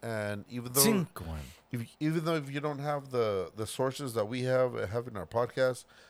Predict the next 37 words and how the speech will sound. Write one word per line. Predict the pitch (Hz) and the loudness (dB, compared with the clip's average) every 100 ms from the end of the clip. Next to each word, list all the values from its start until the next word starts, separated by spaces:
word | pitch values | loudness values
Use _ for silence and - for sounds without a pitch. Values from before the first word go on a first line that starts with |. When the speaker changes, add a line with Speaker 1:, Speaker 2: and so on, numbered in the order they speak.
| _ | _
Speaker 1:
like, | - 101 98 95 _ - | -6 -6 -6 -20 _ -12
we | 113 147 147 | -8 -6 -6
get | 135 123 | -4 -4
to | - | -6
do | 104 107 | -6 -2
that, | 92 82 - | -2 -2 -6
but | 101 95 90 | -8 -8 -2
do | 135 | 0
that | 156 156 | 2 0
shit | 160 147 | -2 -4
for | 143 | -2
yourself | 147 160 156 113 | -2 -2 -2 -2
too, | - 160 | -4 -6
because | 120 - 120 90 - | -6 -8 -8 -8 -10
Speaker 2:
Hell | 113 151 156 131 | -4 0 0 0
yeah. | 101 85 80 76 - | -4 -6 -10 -10 -8
Speaker 1:
it's | 131 | -8
fucking | - 139 135 151 | -4 -4 -4 -8
crazy. | 127 147 143 127 127 | -2 0 0 -4 -6
It's | 110 120 160 | -6 0 2
only | 180 165 | 2 0
gonna | 160 151 | 0 -2
get | 131 - | -4 -6
crazier, | - 147 131 120 123 120 113 | 0 0 0 -2 0 0 -2
and, | 110 107 101 - _ 107 | -4 -6 -8 -14 _ -16
and | 101 _ | -16 _
especially | 98 - 131 - 143 127 | -10 -4 -4 -4 -8 -6
for | 123 120 | -2 0
our | 104 | -2
kids, | - 156 113 | -6 -6 -6
wait, | 92 90 82 - | -8 -10 -12 -16
it's | 101 | -10
gonna | 151 139 | -6 -6
be | 131 | -6
fucking | 120 143 135 135 | -6 -8 -8 -10
sad, | - - 87 78 | -6 -6 -4 -6
dude. | - - | -8 -16